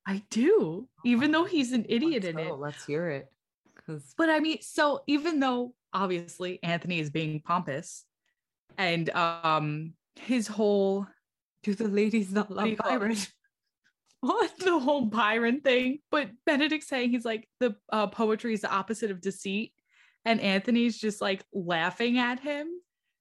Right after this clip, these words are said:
Speaker 1: And he's like, "Oh, you're serious?" I'm like, "You're an idiot." But what I love about that is, one, what Benedict says.
Speaker 2: Well, uh, the, the Benedict and Sophie
Speaker 1: Oh
Speaker 2: thing
Speaker 1: my
Speaker 2: that I got,
Speaker 1: God.
Speaker 2: like, hands
Speaker 1: Like,
Speaker 2: to the
Speaker 1: maybe
Speaker 2: chest.
Speaker 1: be
Speaker 2: I was
Speaker 1: like,
Speaker 2: just like, "I'm
Speaker 1: I'm
Speaker 2: ready for you."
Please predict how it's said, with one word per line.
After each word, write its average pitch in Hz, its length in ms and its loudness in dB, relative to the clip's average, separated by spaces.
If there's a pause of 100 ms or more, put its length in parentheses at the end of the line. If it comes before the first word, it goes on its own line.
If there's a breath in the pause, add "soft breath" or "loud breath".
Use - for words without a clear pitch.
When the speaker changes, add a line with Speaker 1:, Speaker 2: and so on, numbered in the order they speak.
(200)
Speaker 1:
And 233 140 0
he's 262 160 2
like, 262 180 0
"Oh, 196 140 0
you're 170 140 -8
serious?" 175 800 -4
I'm 220 120 4
like, 220 240 0 (120)
"You're 202 380 2
an 147 180 -6 (200)
idiot." 135 720 -6 (140)
But 277 220 4
what 262 160 4
I 254 160 4
love 254 180 4
about 233 260 0
that 190 140 -4
is, 180 240 -6 (280)
one, 233 400 2
what 208 220 0
Benedict 220 480 -2
says. 143 600 -8
Speaker 2:
Well, 190 220 2
uh, 196 80 8
the, 175 280 0 (200)
the 170 400 0
Benedict 156 480 2
and 127 160 -8
Sophie 156 460 0
Speaker 1:
Oh 233 200 4
Speaker 2:
thing 202 80 6
Speaker 1:
my 135 200 0
Speaker 2:
that 123 140 -12
I 117 140 -10
got, 156 380 4
Speaker 1:
God. 127 80 0
Speaker 2:
like, 131 340 0 (460)
hands 208 180 2
Speaker 1:
Like, 202 220 4
Speaker 2:
to - 80 -10
the 185 100 4 (140)
Speaker 1:
maybe - 0 -
Speaker 2:
chest. 220 220 10
Speaker 1:
be 254 120 2
Speaker 2:
I 262 100 4
was 247 40 -2
Speaker 1:
like, 226 180 2
Speaker 2:
just - 120 -14
like, 170 120 -6
"I'm 160 140 0
Speaker 1:
I'm 160 80 -4
Speaker 2:
ready 196 360 6
for 175 220 0
you." 135 380 -2